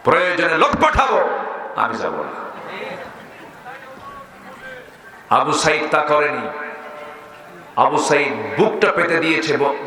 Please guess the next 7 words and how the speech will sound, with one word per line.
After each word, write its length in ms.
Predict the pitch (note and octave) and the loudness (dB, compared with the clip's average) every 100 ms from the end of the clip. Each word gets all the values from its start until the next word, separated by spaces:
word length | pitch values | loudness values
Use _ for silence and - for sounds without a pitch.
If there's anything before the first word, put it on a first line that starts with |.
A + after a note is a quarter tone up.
| A2+ | 0
বন্দুকের 500 | F3 E3+ E3+ E3 D#3 | 2 2 2 4 4
নলের 280 | D3 - E3 | 4 2 2
সামনে। 440 | - B2 - G2+ - - - - - - - | 0 0 -2 -4 -8 -10 -12 -12 -14 0 4
কত 240 | C4 C#4+ | 6 6
গুলি 340 | D4+ D4+ D#4+ D#4+ | 4 4 4 4
চালাবি 400 | E4 E4 F4 F4 | 4 4 2 2
চালা 680 | E4+ F4 F4 E4 D4+ A3 | 4 4 4 2 2 0